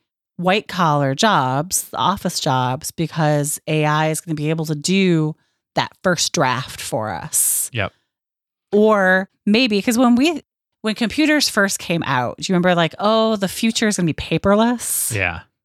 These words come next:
Speaker 1: That is lies. <laughs> I
Speaker 2: Not,
Speaker 1: mean,
Speaker 2: not, I mean, I,
Speaker 1: I, I have
Speaker 2: Dana will
Speaker 1: less paper, but
Speaker 2: I
Speaker 1: I
Speaker 2: have
Speaker 1: still have so
Speaker 2: none.
Speaker 1: much paper.
Speaker 2: Zero. Zero point zero percent paper here.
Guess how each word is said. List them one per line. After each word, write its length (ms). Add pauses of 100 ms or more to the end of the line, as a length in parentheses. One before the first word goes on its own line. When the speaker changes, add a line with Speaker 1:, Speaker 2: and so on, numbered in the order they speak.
(120)
Speaker 1:
That 180
is 160
lies. 1120
<laughs> 60 (480)
I 60
Speaker 2:
Not, 160
Speaker 1:
mean, 140
Speaker 2:
not, 220
I 80
mean, 160
I, 200
Speaker 1:
I, 260
I 120 (120)
have 80
Speaker 2:
Dana 220
will 60 (140)
Speaker 1:
less 220
paper, 460
but 120
Speaker 2:
I 160
Speaker 1:
I 20
Speaker 2:
have 140
Speaker 1:
still 100
have 220
so 80
Speaker 2:
none. 80
Speaker 1:
much 180
paper. 360
Speaker 2:
Zero. 540 (640)
Zero 400
point 340
zero 280
percent 380
paper 300
here. 300